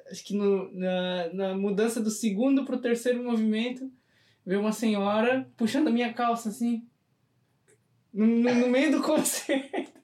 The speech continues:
A gente tava tocando no meio de um, de um estábulo, sabe? Acho que é no sul da, da, no, no sul, não, do norte aqui da Alemanha. E era no meio de um estábulo, então a orquestra tava no meio do estábulo, assim, fechado.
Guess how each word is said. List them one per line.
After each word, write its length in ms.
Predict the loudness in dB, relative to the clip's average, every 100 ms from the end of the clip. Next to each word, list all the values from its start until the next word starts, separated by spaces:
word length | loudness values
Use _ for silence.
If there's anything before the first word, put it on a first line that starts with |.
| _ _ _ _ -20 -18 -18 -20 -20 -10 0
A 80 |
gente 140 | 2 4
tava 140 | 2
tocando 260 | 2 2 2
no 60 | 4
meio 220 | 4 2
de 40 |
um, 240 | 2 2 2
de 60 |
um 80 | 2
estábulo, 640 | 2 4 4 6 4 2
sabe? 360 | 2 2 2 2
Acho 160 | -2
que 80 | -2
é 60 | 0
no 220 | 2 0
sul 300 | -2 0 2
da, 340 | 4 4 2 2
da, 240 | 2 2
no, 180 | 2 2
no 100 | 2
sul, 180 | 2 2
não, 160 | 2 2
do 120 | 0
norte 420 | 2 2 0 -2
aqui 180 | -4 -2
da 120 | 0
Alemanha. 640 | 0 0 -2 0 -2 -6 _ _ _ _ _ _ _ _ -20 _ -2
E 120 | 2
era 180 | 2 4
no 60 |
meio 180 | 4 4
de 40 | 2
um 40 |
estábulo, 440 | 2 2 2 2
então 140 | 2 4
a 40 |
orquestra 460 | 2 2 0 0 0
tava 180 | 0 2
no 80 |
meio 320 | 2 2 2 0
do 240 | 0 -2
estábulo, 540 | -4 0 2 4 2
assim, 240 | 0 -2 -2
fechado. 680 | -2 0 2 2 2 -2